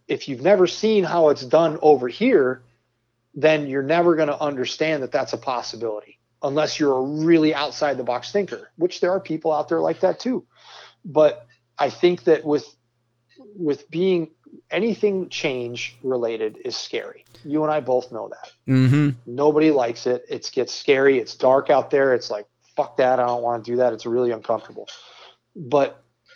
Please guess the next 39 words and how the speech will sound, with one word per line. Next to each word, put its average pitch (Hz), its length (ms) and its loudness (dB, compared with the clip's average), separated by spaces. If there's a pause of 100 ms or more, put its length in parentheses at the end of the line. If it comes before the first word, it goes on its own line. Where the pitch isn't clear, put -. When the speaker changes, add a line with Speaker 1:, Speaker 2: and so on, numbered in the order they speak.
(260)
Speaker 1:
I 143 120 -4
think - 360 -2
as 127 200 2
business 165 640 0
owners, 147 520 0
I 123 120 -6
think 131 340 -10
as 110 440 -6 (100)
people 156 380 -2
that 127 180 -6
wish 147 340 -4
to 156 60 -14
see 151 220 -6
the 131 120 -6
sport 127 420 -6
grow 143 440 4
and 123 200 -8
understand 143 800 -6
that 117 240 -8
there 120 140 -4
is 151 320 -6
a 131 60 -4
business 135 520 -2
aspect 151 520 -6
to 165 140 4
it, 175 180 2 (880)
um, 120 460 -2
which 135 200 -4
is 131 80 -6
undeniable. 143 720 0 (920)
And 131 180 -8
if 139 240 -10
you 131 140 -8
really 165 340 8
do 165 220 2
wanna 151 260 0
see 156 240 -4
it 123 160 -6
grow, 139 480 2